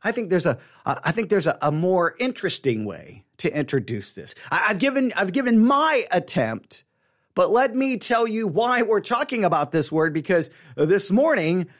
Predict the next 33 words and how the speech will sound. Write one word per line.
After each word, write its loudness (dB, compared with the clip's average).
I 0
was 2
listening 0
to -2
something 0
and 0
it -2
was -2
all 2
about -2
the 0
word 0
hevel -4
or -6
havel, -4
or -14
again, -14
some -4
people, -4
if -6
you -4
were -4
just -8
to -6
read -6
it -8
in -6
the -12
English, -8
you -8
would -10
say -6
Hebel -2